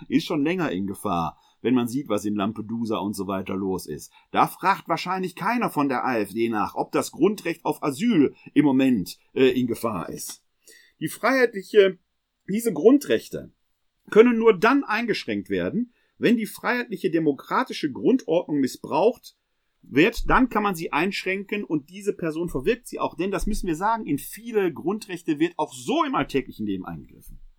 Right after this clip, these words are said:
Die Wehrpflicht, als wir sie hatten, war ein massiver Eingriff in diese Grundrechte. Wenn ein Mensch straffällig wird und in den Knast muss, wird ihm das Freiheitsrecht genommen. Wird von uns gebilligt oder ist da draußen jemand von euch, der sagt, „Nee, Knast müssen wir abschaffen, gibt ja ein Grundrecht auf Freiheit.“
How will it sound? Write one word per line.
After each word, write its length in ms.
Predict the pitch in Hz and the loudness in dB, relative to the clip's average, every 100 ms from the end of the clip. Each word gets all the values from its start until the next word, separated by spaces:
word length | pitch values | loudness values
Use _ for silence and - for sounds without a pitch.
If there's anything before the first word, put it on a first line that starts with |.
| _ _ _ _ _ _ _ _ | _ _ _ _ _ _ _ _
Die 140 | 175 170 | -2 4
Wehrpflicht, 600 | 277 302 - 180 156 - | 4 2 -6 -6 -4 -2
als 180 | 147 - | -2 0
wir 100 | 127 | 0
sie 140 | 123 | 0
hatten, 280 | 98 107 107 | -2 -4 -4
war 140 | 165 | -2
ein 180 | 185 190 | -2 -2
massiver 580 | 196 277 - 226 190 185 | 0 -2 -4 -6 -6 -6
Eingriff 380 | 143 123 190 - | -4 -4 -4 -8
in 140 | 98 | -10
diese 200 | 92 87 | -12 -14
Grundrechte. 560 | - 71 67 - - _ _ _ _ _ _ _ - - | -16 -20 -20 -20 -20 _ _ _ _ _ _ _ -20 -2
Wenn 140 | - 208 | 2 4
ein 140 | 220 | 4
Mensch 180 | 214 226 | 2 -2
straffällig 680 | - 196 262 269 233 185 - | -4 0 0 2 -2 -2 2
wird 180 | 139 139 | 2 2
und 80 | 165 | 0
in 120 | 170 | -2
den 100 | 170 | -4
Knast 440 | - 214 240 - | -4 -4 -4 -4
muss, 440 | 135 104 - - _ _ - | -4 -4 -6 -14 _ _ 0
wird 160 | 175 | 0
ihm 100 | 190 | 2
das 140 | 185 - | 0 -2
Freiheitsrecht 800 | - 240 247 185 - 135 - | -4 -4 -2 -6 -2 -2 -2
genommen. 480 | - 117 87 67 65 _ _ | -6 -6 -6 -10 -12 _ _
Wird 200 | 143 - - | 0 0 -2
von 120 | - | -6
uns 120 | 370 - | -4 -4
gebilligt 380 | 175 320 269 | 0 0 0
oder 160 | 175 160 | 0 0
ist 180 | 214 - | -2 -2
da 80 | 175 | -2
draußen 320 | 160 202 190 | 0 -2 -2
jemand 240 | 180 175 | -4 -4
von 140 | - 135 | -6 -6
euch, 200 | 170 - | -6 -4
der 120 | 139 | -4
sagt, 220 | 175 - | -4 -2
„Nee, 420 | 143 202 175 113 | 4 6 6 4
Knast 340 | - 85 127 - | 0 -8 -6 -4
müssen 200 | 190 202 | -4 0
wir 100 | 196 | 0
abschaffen, 460 | 226 170 113 101 | 2 0 0 -2
gibt 160 | 104 - | -6 -2
ja 60 | |
ein 80 | 139 | 0
Grundrecht 440 | 127 165 170 151 151 | 2 0 0 -4 -4
auf 140 | 147 | -6
Freiheit.“ 520 | - 190 95 71 - | -4 -2 -4 -6 -14